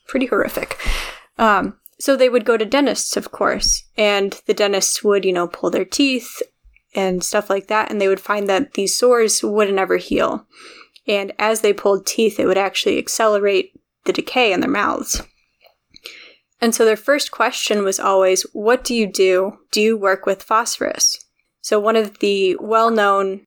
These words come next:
occupational diseases was called phossy jaw, which is, uh, a very similar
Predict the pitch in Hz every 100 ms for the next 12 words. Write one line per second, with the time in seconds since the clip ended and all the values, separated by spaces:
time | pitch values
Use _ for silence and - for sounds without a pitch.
0 | - 214 214 220 208 208 208 - 214 202
1 | 196 185 185 190 - 214 196 277 254 190
2 | 185 - - _ 208 202 185 185 - -
3 | 185 - - 233 214 214 202 185 - -
4 | - - _ - - - - - - _
5 | - 214 202 196 185 - - _ - 185
6 | - - 208 214 220 214 - 214 202 196
7 | 190 220